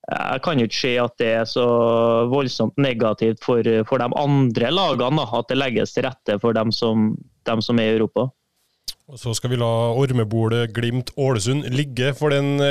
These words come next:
Speaker 2: gangen her. Det er alle kjent med. Jeg skal bare lese opp en tweet fra i går som du kan få, eh, reagere på, Ståle, for da skrev Jonas Gahr Støre på Twitter: Nok, eh, en kveld der Bodø er stedet. Tid for å legge din egen klubbtilhørighet til side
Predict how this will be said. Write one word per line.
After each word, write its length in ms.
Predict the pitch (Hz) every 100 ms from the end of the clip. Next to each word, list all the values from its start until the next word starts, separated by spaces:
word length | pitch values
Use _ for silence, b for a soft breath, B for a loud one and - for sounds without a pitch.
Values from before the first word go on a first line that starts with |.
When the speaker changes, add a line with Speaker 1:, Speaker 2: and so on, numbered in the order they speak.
| 139
Speaker 2:
gangen 280 | 139 131 135
her. 280 | 156 190 156
Det 120 | 151 151
er 160 | 151 B B -
alle 220 | 165 156 143
kjent 240 | 170 123
med. 120 | 160
Jeg 80 | 160
skal 100 | 185
bare 160 | 185 185
lese 280 | 214 202 151
opp 80 | 185
en 100 | -
tweet 440 | 147 147 156 -
fra 160 | 180 180
i 40 |
går 180 | 165 185
som 80 | 175
du 80 | 160
kan 120 | 156 139
få, 180 | 151 151 143 B B B -
eh, 200 | 147 143
reagere 440 | 147 156 160 127 117
på, 420 | 127 127 131 -
Ståle, 400 | - 139 135 135
for 160 | 156 151
da 240 | 165 180
skrev 280 | - 151 156
Jonas 320 | 160 143 139
Gahr 280 | 127 143 135
Støre 360 | - 160 147 120
på 160 | - 127
Twitter: 500 | 151 - 160 214 202 b b b b
Nok, 360 | 160 202 - - -
eh, 200 | 175 180 175
en 120 | 180
kveld 320 | - 165 165
der 100 | 165
Bodø 380 | 151 175 185 135 139
er 160 | 147
stedet. 640 | - - 180 147 156 220 -
Tid 320 | 180 180 160
for 120 | 170
å 60 | 170
legge 260 | 185 147
din 480 | 139 131 170 208 208
egen 400 | 190 190 160 151
klubbtilhørighet 1300 | 147 - 190 131 - - 139 135 123 135 131 127 143 -
til 120 | 131
side 420 | - 175 151 190